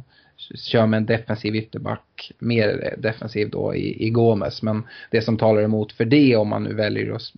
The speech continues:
tänka som jag gör, det är väl att man inte gärna vill hålla på och rodda för mycket i,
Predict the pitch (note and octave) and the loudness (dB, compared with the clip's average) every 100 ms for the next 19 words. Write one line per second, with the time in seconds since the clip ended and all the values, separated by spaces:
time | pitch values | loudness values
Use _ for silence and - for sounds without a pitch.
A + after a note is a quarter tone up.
0 | - - G#2+ G#2+ A2+ B2 C3+ A2+ G2+ G#2 | -12 -4 -4 -4 -2 4 4 4 0 -2
1 | A2+ G#2 G#2+ G#2+ G#2 _ _ - - - | -2 -2 -2 -4 -6 _ _ -20 -12 -4
2 | A2 G#2+ A#2+ A#2 A2 A#2 G#2+ G#2 G#2 G#2 | -2 0 2 2 2 0 0 -2 -4 -2
3 | A2 G#2+ G#2+ A2 A2 A2 - B2+ A2 G#2+ | -2 0 -2 -2 0 0 2 2 2 -2
4 | - G2+ G2+ G#2 | -4 -2 0 -2